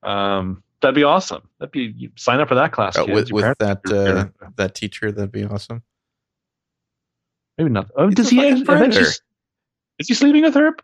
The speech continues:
Speaker 1: I haven't got that part yet.
Speaker 2: No,
Speaker 1: She's
Speaker 2: oh,
Speaker 1: just
Speaker 2: no, he's, he's a straight up fucking, like, creepy predator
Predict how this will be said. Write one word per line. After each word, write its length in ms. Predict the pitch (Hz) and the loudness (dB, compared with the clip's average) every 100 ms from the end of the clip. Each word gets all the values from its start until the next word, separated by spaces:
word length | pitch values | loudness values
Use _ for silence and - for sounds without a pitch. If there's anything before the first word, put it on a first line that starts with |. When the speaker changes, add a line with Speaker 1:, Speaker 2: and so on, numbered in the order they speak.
| - | -2
Speaker 1:
I 100 | 180 | 0
haven't 140 | 214 | 2
got 100 | 202 | 0
that 120 | 139 - | -4 -4
part 160 | 92 | -8
yet. 120 | 87 180 | -4 0
Speaker 2:
No, 460 | 226 254 240 123 127 | 2 2 2 4 4
Speaker 1:
She's 140 | 269 | 4
Speaker 2:
oh, 40 | |
Speaker 1:
just 160 | 320 277 | 2 0
Speaker 2:
no, 60 | 160 | -2
he's, 260 | 214 214 | -4 -6
he's 340 | 139 202 220 220 | -8 -8 -4 -4
a 80 | |
straight 360 | 190 - 165 165 | -4 -4 -2 0
up 120 | 147 | 0
fucking, 460 | - 147 131 120 98 | -2 -4 -4 -4 -2
like, 220 | 101 98 | -4 -4
creepy 340 | - 139 139 | -6 -8 -8
predator 500 | 131 160 160 107 92 | -4 -2 0 0 0